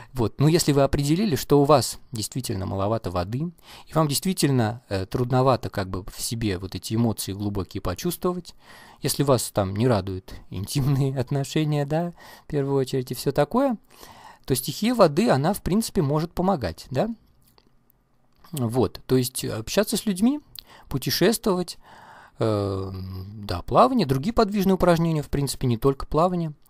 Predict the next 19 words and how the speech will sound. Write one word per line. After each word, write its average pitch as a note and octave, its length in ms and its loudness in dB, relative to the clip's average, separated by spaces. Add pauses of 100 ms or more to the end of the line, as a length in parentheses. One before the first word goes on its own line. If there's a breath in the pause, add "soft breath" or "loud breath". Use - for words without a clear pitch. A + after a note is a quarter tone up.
(600 loud breath)
Вот. A#2+ 300 0
Есть G3 220 0
еще E3 180 0
такой D3 260 2
момент, B2+ 320 0
там, G2+ 160 -4
работа B2+ 300 0
с - 80 -4
информацией, A#2+ 580 0
потому C#3+ 280 -2
что - 160 -8
мы C#3 100 -2
тоже C3 220 0
считаем A#2 340 -2
это A2 180 -6
стихией - 360 -6
воды. G#2 320 -6
Проявление D3+ 440 2
мудрости, A#2+ 520 0